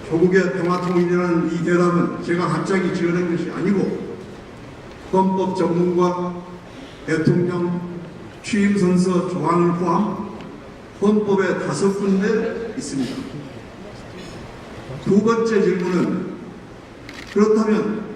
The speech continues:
평화통일에 대한 우리의 일 차적 협상 상대는 누구이고 가장 큰 걸림돌은 무엇입니까? 라고 묻는다면 저는 주저없이 북한이라고 대답할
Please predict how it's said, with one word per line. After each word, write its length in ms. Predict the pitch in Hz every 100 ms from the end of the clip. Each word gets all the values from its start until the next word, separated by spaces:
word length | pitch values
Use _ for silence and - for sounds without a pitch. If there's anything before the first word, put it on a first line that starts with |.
| - - - - - - - -
평화통일에 800 | 214 220 220 220 202 202 202 208
대한 420 | 196 202 185 170
우리의 440 | 180 196 208 196 -
일 160 | 180
차적 340 | 190 - - 233 226 226 - - - - - - -
협상 400 | 196 - 226 196
상대는 520 | 180 180 180 180 165
누구이고 600 | 156 220 214 - - - - - - - - - - -
가장 360 | 156 - 226 214
큰 440 | 233 220 - -
걸림돌은 880 | 170 196 202 - 208 190 170 - 143
무엇입니까? 720 | 190 - 226 - 220 - - - - - - - -
라고 140 | 175
묻는다면 920 | 170 151 156 156 143 160 180 180 185 - - - - - -
저는 320 | 170 185 175
주저없이 800 | 175 170 180 180 - - - - - - -
북한이라고 880 | 170 170 202 208 214 214 233 233 -
대답할 300 | 269 135 127